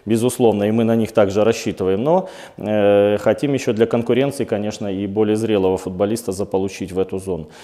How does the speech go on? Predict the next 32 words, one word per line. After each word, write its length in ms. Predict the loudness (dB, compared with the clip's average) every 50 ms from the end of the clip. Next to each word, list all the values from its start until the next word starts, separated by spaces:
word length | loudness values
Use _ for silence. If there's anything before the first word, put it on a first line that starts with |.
| -20 -12 _
Поэтому 760 | 0 0 2 2 2 0 2 2 2 2 4 2 2 0 0 0
два-три 420 | 0 2 2 2 2 0 -2 -4
футболиста, 560 | -4 -4 -2 0 2 2 2 0 0 0 0
если 220 | 0 0 -2 -2 -4
у 60 | -2
нас 200 | -2 -4 -4 -6
еще 200 | -6 -4 -4 -2
появятся 540 | 0 2 2 4 2 2 0 -2 -2 -4 -4
до 180 | -2 -4 -4
закрытия 480 | -2 -4 -4 -2 -4 -4 -4 -4 -4 -4
трансферного 600 | -2 -2 -2 -2 -2 -4 -6 -6 -4 -4 -4 -4
окна 260 | -4 -6 -6 -6 -6
зимнего, 460 | -6 -6 -6 -6 -6 -6 -6 -6 -6
да, 180 | -4 -2 -2 -2
я 160 | -2 -2 -2
думаю, 260 | -2 -4 -6 -6 -8
что 160 | -8 -6 -6 -6
это 160 | -6 -6 -6
будет 320 | -6 -6 -6 -8 -8 -8
хорошо. 380 | -8 -8 -6 -6 -8 -10 -12 -12
В 60 | -6
целом, 300 | -4 -2 0 0 0 0
я 120 | 0 0
еще 200 | 0 0 0 0
раз 160 | 0 0 0 2
говорю, 300 | 2 4 4 4 4 2
я 140 | 2 4
доволен 420 | 4 4 4 4 4 2 2 0 0
нынешним 400 | -2 -2 -4 -4 -6 -8 -12 -10
состоянием 680 | -10 -10 -8 -6 -4 -2 -2 -2 -2 -2 -4 -6 -6 -8 -12 -16 -20 -20 -20 -20 _ _
команды 560 | -2 0 2 4 2 2 4 4 4 2 2 0 -6 -16 -18 -20 -12 -6
и 520 | -2 0 0 0 2 0 0 0 0 -2